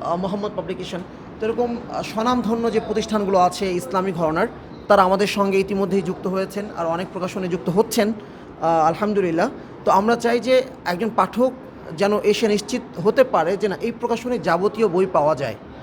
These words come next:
Normally একটা, আহ, লাইব্রেরিতে কী হয়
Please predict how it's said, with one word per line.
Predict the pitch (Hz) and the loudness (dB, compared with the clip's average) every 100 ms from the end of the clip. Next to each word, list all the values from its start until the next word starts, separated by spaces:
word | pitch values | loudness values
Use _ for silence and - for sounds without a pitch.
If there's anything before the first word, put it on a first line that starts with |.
| - - - | -16 -16 -2
Normally | 196 233 254 | 2 4 4
একটা, | 254 254 - - - | 2 -2 -6 -16 -4
আহ, | 151 143 | 0 2
লাইব্রেরিতে | 165 208 254 254 | 2 2 0 -2
কী | 240 | 2
হয় | 196 139 95 | 0 0 -6